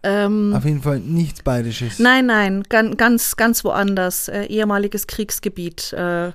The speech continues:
Speaker 1: frag mich jetzt nicht mehr genau, woher sie waren. Auf jeden
Speaker 2: Aber
Speaker 1: Fall.
Speaker 2: warum ausgerechnet ihm, wenn du nicht mal weißt, wo er herkommt?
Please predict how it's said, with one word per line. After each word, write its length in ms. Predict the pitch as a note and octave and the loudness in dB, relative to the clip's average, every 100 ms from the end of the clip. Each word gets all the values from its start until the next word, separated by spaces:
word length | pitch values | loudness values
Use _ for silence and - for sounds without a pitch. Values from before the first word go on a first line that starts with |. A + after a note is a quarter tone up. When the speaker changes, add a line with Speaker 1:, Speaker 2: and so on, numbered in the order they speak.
| - | -12
Speaker 1:
frag 360 | - A#3 C4 B3+ | -8 -4 -4 -4
mich 120 | A3+ | -6
jetzt 180 | A3+ - | -6 -4
nicht 140 | G#3+ | -4
mehr 100 | G#3 | -2
genau, 360 | G3+ F#3+ F#3 F3+ | -2 -4 -4 -6
woher 320 | F3+ E3 E3+ | -8 -6 -6
sie 160 | E3+ - | -6 -6
waren. 180 | E3 E3 | -4 -4
Auf 160 | F3+ | -4
jeden 120 | G3 F#3+ | -2 2
Speaker 2:
Aber 100 | F#3 | 4
Speaker 1:
Fall. 80 | C#3 | 4
Speaker 2:
warum 300 | C3 C#3+ A#2+ | 2 0 -2
ausgerechnet 720 | A#2 C3 - C#3 C3+ C#3 C3+ | -4 -6 -4 -2 0 -2 -2
ihm, 160 | D#3 | 0
wenn 160 | D3+ C#3+ | 2 2
du 60 | |
nicht 220 | C#3+ C3+ D3 | 0 -2 -2
mal 120 | C3 | 0
weißt, 320 | B2+ C3 - | 0 -2 -2
wo 100 | C#3 | -2
er 60 | C3+ | 0
herkommt? 500 | C3 B2+ B2 A2+ | 0 -4 -6 -8